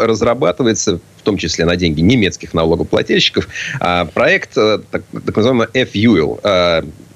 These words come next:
его называют по-разному, например, электротопливо. Значит, что это такое? Это, э, особая технология, которая,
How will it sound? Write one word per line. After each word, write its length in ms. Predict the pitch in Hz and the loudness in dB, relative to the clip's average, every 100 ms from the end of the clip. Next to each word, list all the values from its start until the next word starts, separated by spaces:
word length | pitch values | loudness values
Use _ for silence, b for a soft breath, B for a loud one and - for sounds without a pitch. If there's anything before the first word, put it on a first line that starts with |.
| - - - - | -20 -20 -20 -6
его 200 | - 117 | 0 2
называют 360 | 113 101 113 95 - - | 4 2 0 0 -6 -2
по-разному, 420 | 110 92 80 80 | 0 0 0 -4
например, 280 | 78 98 - | 0 0 0
электротопливо. 920 | 101 117 - 110 - 95 - 62 55 - | 0 0 -2 -4 -2 -2 -2 -2 -2 0
Значит, 240 | 80 - | -2 0
что 180 | - - | 0 0
это 160 | 147 113 | 0 0
такое? 480 | 92 90 - 67 - | -2 -4 -2 -2 -2
Это, 460 | 92 - 92 82 - B B - | -4 -2 -2 -2 -2 B B -4
э, 40 | |
особая 600 | 73 87 92 - 131 85 | 0 2 2 0 0 0
технология, 560 | - - 151 220 202 123 | -2 0 2 2 0 0
которая, 400 | 107 123 117 | 0 2 2